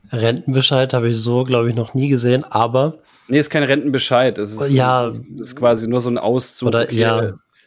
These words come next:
Speaker 2: das ist eine Information, was du wahrscheinlich in dem und dem Alter an
Speaker 1: Ja, genau.
Speaker 2: Rente
Speaker 1: Also das,
Speaker 2: bekommst.
Speaker 1: äh, habe ich noch nie gesehen, aber was mir dazu noch einfällt, ist, dass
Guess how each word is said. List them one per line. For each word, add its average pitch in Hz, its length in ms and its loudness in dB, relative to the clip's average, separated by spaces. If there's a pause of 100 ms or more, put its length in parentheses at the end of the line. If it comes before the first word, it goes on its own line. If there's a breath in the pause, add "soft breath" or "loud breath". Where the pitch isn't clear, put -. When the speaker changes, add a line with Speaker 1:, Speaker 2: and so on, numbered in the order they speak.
Speaker 2:
das 104 100 -8
ist - 20 -10
eine 127 80 0
Information, 117 720 -2
was 104 200 -4
du 104 140 -12
wahrscheinlich 107 720 -4
in 95 140 -10
dem 101 180 -6
und 95 140 -10
dem 80 160 -8
Alter 92 480 -10 (280)
an 92 220 -10
Speaker 1:
Ja, 131 200 2
genau. 117 180 2
Speaker 2:
Rente - 120 -4
Speaker 1:
Also 117 240 0
das, 107 240 0
Speaker 2:
bekommst. 98 400 -10
Speaker 1:
äh, 180 320 -12
habe 120 180 0
ich 123 60 2
noch 120 140 2
nie 123 160 2
gesehen, 127 320 4
aber 113 200 0
was 110 200 -4
mir 120 100 2
dazu 113 280 -2
noch 117 140 0
einfällt, 117 440 0
ist, - 180 -4
dass 113 220 -2